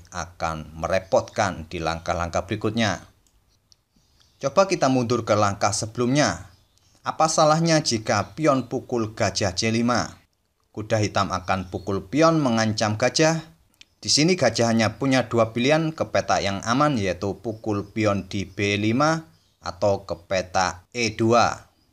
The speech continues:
Jika gajah ke E dua mengancam kuda, hitam akan melanjutkan menteri ke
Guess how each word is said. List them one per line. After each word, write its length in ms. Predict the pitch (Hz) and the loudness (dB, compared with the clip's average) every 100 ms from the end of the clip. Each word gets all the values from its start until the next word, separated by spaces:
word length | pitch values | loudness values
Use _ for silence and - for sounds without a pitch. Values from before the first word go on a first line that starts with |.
| _ | _
Jika 380 | - 104 107 101 | -10 -8 0 0
gajah 480 | 101 98 - 98 87 | 0 -2 2 0 0
ke 260 | 95 85 87 | -2 -2 -4
E 180 | 117 107 | -2 -2
dua 480 | 127 143 156 156 160 | 2 4 4 2 -4
mengancam 560 | 87 92 95 92 104 101 | -10 -4 -4 -2 -4 -2
kuda, 560 | 123 113 143 135 139 - _ _ _ | -4 0 4 4 2 -6 _ _ _
hitam 400 | 92 87 98 90 | -18 -2 -2 0
akan 400 | 92 90 92 90 | -6 -2 -2 0
melanjutkan 720 | 95 110 127 - 131 127 123 - 90 | -2 -2 -2 2 2 2 -4 -10 -6
menteri 720 | 98 95 - 104 101 92 82 | -4 -4 -4 -4 -2 -2 -6
ke 320 | - 92 82 | -4 -4 -4